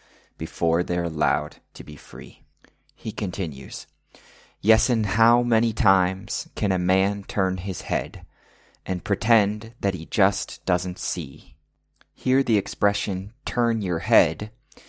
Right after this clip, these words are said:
means to not look at something, to not pay attention to it, or to look in another direction.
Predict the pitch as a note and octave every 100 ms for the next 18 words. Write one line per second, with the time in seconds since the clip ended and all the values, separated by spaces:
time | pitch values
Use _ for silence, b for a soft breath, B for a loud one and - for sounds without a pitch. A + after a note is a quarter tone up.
0 | B B G2 G2+ G2+ - A2 G2 F#2 G#2+
1 | - G2+ A#2 A#2 F#2+ - D#2+ - C2 D#2+
2 | - _ b b b b - G2+ F#2 F#2+
3 | G#2 - A2+ G#2+ - G2+ G2+ - D#2+ -
4 | A1+ A#1 - - b b b - F2+ F2+
5 | F2 _ _ - F#2+ E2+ D2+ G2+ G#2+ -
6 | G2+ F#2 F2+ F2 E2+ D#2+ F2 F2+ - -
7 | -